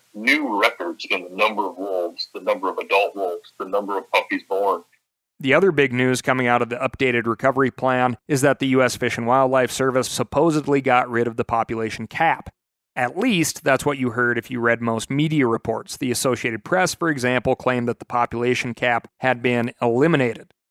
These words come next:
Speaker 2: The Center for Biological Diversity took a victory lap at this news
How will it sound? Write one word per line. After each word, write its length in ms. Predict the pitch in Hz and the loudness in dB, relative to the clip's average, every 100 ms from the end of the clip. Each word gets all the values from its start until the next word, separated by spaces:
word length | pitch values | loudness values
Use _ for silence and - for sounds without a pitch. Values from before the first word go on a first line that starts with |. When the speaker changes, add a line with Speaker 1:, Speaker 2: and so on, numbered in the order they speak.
| _ | _
Speaker 2:
The 160 | - - | -8 -2
Center 260 | 139 131 | 0 0
for 140 | 117 123 | 0 0
Biological 560 | 117 117 117 113 - | 4 4 4 0 -4
Diversity 560 | 180 196 180 190 - 175 | -8 0 2 2 2 -2
took 240 | - 131 | -2 -4
a 40 | 113 | -2
victory 380 | 135 156 160 151 | 0 0 2 2
lap 280 | 139 139 | 4 2
at 120 | 123 - | 0 -4
this 200 | 123 151 | -2 2
news 380 | 185 185 165 | 4 4 4